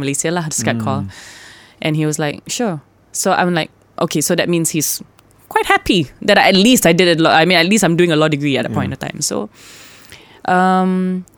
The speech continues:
Speaker 1: if I'd done, if, if I went on to do the bar,
Speaker 2: Mm-hmm.
Speaker 1: which means I would still be in the U K,
Speaker 2: Mm-hmm.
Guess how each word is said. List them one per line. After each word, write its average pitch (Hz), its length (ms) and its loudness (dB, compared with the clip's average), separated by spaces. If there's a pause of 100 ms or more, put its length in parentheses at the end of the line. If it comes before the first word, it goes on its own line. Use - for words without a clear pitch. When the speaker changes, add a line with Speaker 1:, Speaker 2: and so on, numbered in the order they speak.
(300)
Speaker 1:
if 226 160 2
I'd 214 260 0
done, 196 340 0
if, - 320 -2
if 196 160 -2
I 226 140 2
went 226 180 0
on 190 160 -2
to 190 80 -4
do 170 460 -4
the 160 160 -4
bar, 143 400 -4
Speaker 2:
Mm-hmm. 104 260 -4
Speaker 1:
which 175 180 -2
means 180 200 -2
I - 80 -2
would 156 120 -2
still 175 220 -2
be 165 140 -2
in 156 80 -4
the 151 60 -4
U 151 100 -4
K, - 440 -6
Speaker 2:
Mm-hmm. 101 200 -6